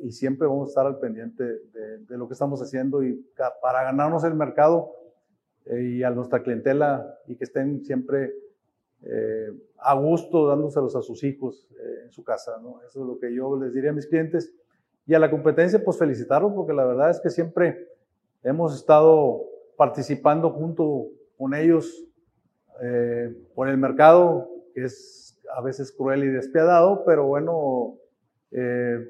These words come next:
la gente es muy profesional, todos los que tenemos negocio de pollo son, somos muy profesionales y,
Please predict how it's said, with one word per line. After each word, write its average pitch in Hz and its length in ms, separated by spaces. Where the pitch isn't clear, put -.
la 131 140
gente 139 320
es 135 100
muy 143 140
profesional, 135 580
todos 151 200
los 143 140
que 143 80
tenemos 127 480
negocio 123 360
de 135 60
pollo 135 180
son, 131 320
somos 135 340
muy 135 140
profesionales 131 720
y, - 180